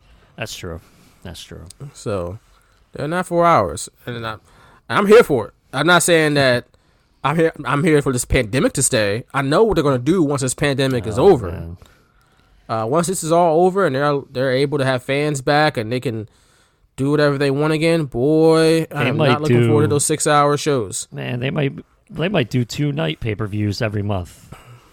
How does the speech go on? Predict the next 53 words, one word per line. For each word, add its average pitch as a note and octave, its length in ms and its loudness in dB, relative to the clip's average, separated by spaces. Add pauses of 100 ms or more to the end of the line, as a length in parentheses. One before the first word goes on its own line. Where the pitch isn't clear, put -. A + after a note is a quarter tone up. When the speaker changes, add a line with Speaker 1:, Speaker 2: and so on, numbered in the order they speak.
(680)
Speaker 2:
That'd G#3 160 2
be C4+ 100 2
Speaker 1:
Saturday D3 160 2
Speaker 2:
wild, C#3 220 6 (160)
'cause - 40 0
Speaker 1:
and B2 80 0
Speaker 2:
I D3+ 40 2
don't A3 120 4
know G#3 60 4
Speaker 1:
Sunday. F#3 120 2
Speaker 2:
how F3 220 8
they'd D#3+ 220 2
s-, - 180 -2 (840)
I G#3 80 6
don't A#3+ 140 8
know G3 80 8
if D#3 60 6
the E3 60 4
economy E3+ 400 6
can C#3+ 240 2
su-, B2+ 220 -2 (180)
can, C#3+ 160 -2 (440)
can F#3 140 -4
support D#3 560 4 (240)
Speaker 1:
<laughs> - 220 -14
Speaker 2:
people F3+ 360 4
g-, C3+ 280 -10
going, D#3+ 580 0
spending E3 400 2
money D#3 280 2
on C3 120 0
these C3 140 -2
shows C#3 440 0
twice. - 600 -2
Like, C#3+ 300 0 (100)
Speaker 1:
Ah, F2+ 300 -16
that's - 200 -20
crazy. E2+ 420 -16 (680)
Speaker 2:
'cause F3+ 140 -6
you A#3+ 80 2
got, A3 220 4 (240)
I - 40 -6
mean, E3+ 220 4
this D#3 160 -2
is, D3+ 120 -8
this B2+ 160 -4
is B2+ 120 -4
honest, C3+ 320 0 (120)
this B2+ 180 -8
is C3 120 -6
just D3+ 160 -4
honest. F#3+ 300 2
Like, A2+ 280 -6